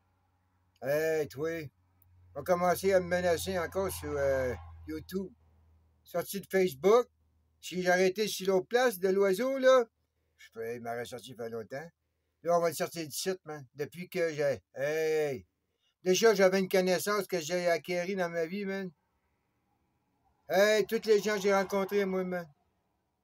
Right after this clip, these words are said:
T'as pas idée. Eux, ils savaient pas non plus qui qu'ils rencontraient. Ha. Aïe, aïe, aïe, aïe, aïe.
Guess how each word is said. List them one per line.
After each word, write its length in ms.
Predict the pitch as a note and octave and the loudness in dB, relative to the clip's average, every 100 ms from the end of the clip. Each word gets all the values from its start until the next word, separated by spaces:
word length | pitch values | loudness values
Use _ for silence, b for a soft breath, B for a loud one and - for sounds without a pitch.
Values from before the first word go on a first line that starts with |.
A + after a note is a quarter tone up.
| _ | _
T'as 140 | F#3+ | 0
pas 200 | E3 G3 | 2 2
idée. 380 | G3+ F#3 F#3+ D#3 - _ _ _ _ _ _ | 2 2 0 0 -6 _ _ _ _ _ _
Eux, 140 | F#3+ A3+ | 4 4
ils 40 | |
savaient 340 | F#3+ F3 F#3 F3+ | 4 4 4 2
pas 140 | G#3 | 0
non 220 | G3 F#3 | 0 -2
plus 140 | F3 D3+ | -6 -14
qui 160 | D#3+ | -10
qu'ils 120 | C#3 | -6
rencontraient. 580 | C#3 C3 C3 C3+ C3+ C#3+ - _ _ _ _ _ _ _ _ _ _ _ _ _ - A3+ | -4 -4 -8 -12 -14 -20 -20 _ _ _ _ _ _ _ _ _ _ _ _ _ -10 -6
Ha. 180 | D3+ - _ _ _ _ _ _ _ _ _ _ _ _ | -6 -8 _ _ _ _ _ _ _ _ _ _ _ _
Aïe, 340 | D#3 D#3 C3+ A2 | -8 -4 -4 -6
aïe, 240 | A2 C3 | -6 -4
aïe, 260 | C#3 C3 A#2+ | -4 -4 -6
aïe, 280 | A2 B2 C3+ | -8 -8 -8
aïe. 260 | B2+ A2+ | -8 -12